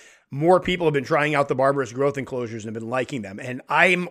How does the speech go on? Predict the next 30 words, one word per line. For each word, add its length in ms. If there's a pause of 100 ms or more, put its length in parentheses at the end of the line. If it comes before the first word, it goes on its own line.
always 520
about 460
trying 540
to 140
find 640 (460)
alternatives 1000 (140)
to, 500
uh, 220
of, 160
of 220
enclosures 500
to 80
keep 180
spiders 380
in. 140 (640)
And 160
if 120
I 140
find 260
something 200
that 100
I 80
like, 380
I 120
like 300
passing 400
it 80
along. 300
'Cause 140
again, 300